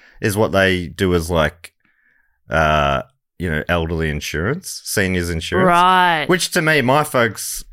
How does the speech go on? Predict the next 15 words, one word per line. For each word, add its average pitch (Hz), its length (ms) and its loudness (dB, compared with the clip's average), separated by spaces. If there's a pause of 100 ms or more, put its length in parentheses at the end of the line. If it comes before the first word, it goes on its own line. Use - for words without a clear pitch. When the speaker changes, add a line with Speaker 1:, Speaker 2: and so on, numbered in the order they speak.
(680)
Speaker 1:
uh, 90 400 4
at 90 60 -4
least 143 200 -2
my 139 100 0
dad 92 320 0
has 95 140 -6
crossed - 260 -6
that 58 160 -2
line. 90 260 -2
I 147 80 0
think 135 140 0
my 113 100 2
mum, 95 320 2
no, 110 100 2
actually, 98 480 -2